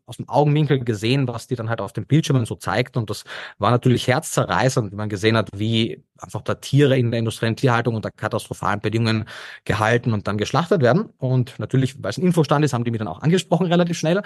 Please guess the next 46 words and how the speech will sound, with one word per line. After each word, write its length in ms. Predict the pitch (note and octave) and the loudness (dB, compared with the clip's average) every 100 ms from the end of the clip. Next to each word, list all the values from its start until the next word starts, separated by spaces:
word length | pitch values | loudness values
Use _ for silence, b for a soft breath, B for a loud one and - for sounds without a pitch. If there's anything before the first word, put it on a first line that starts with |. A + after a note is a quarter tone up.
| B B B _ | B B B _
Und 180 | C#3 C3 | -4 -4
ich 80 | - | -2
hab 100 | C3+ | 0
da 80 | C#3+ | 2
gar 140 | B2 | 2
nicht 80 | B2 | 2
glauben 260 | F#2+ C3 E3 | 0 0 2
können, 220 | B2+ A2+ | 0 -2
was 120 | G2+ | -4
die 80 | A#2 | -4
mir 140 | A#2+ | -2
erzählt 340 | F#2+ - C3+ E3+ | -4 0 0 2
haben. 220 | G#2+ G2 | 0 -2
Und 80 | F2+ | -6
hab 60 | |
gesagt, 180 | - F2+ | -10 -10
so, 60 | G2+ | -8
„Nee, 240 | F#2 G2 | -4 -6
komm, 560 | - G#2 A2+ A2+ A2 G#2+ | -2 0 2 2 -2 -4
in 800 | G#2 G#2 - - A#2+ A#2 A2 B2+ | -10 -12 -14 -18 -12 -8 -8 -4
Kärnten 600 | A#2 A#2 C3 C3 C3 A#2+ | 0 2 2 4 4 4
damals 340 | A#2 A#2 A#2 | 2 2 0
noch, 140 | A2+ | -2
wo 140 | G#2+ A2+ | -2 0
ich 60 | |
eben 120 | G#2+ A2 | 0 0
dann 300 | G#2+ G#2 B2 | -4 -6 -10
noch 120 | - | -8
davor 240 | - A#2 | 0 2
gewohnt 240 | A2+ A#2+ A#2 | 4 2 2
hab, 120 | - | 0
da 100 | G#2+ | 0
werden 220 | G#2+ A#2+ | 2 2
doch 100 | B2 | 0
die 120 | - | -2
Tiere 280 | - B2+ A2 | 0 0 0
ganz 200 | G#2+ A2 | -2 -4
anders 340 | - A#2+ A2 | -2 -2 0
gehalten, 440 | - G2+ A2 A2 A2 | 0 0 0 -2 -4
da 80 | G#2 | -4
ist 120 | - | -4
es 80 | - | -4
doch 120 | A2+ | 0
voll 180 | B2+ A#2+ | 0 0
kleinbäuerlich 960 | A#2 A2 A#2+ G#2+ A2+ A2 G#2+ A#2 A2 | 0 2 2 2 2 0 0 0 0
und, 180 | G#2 G#2 | -4 -6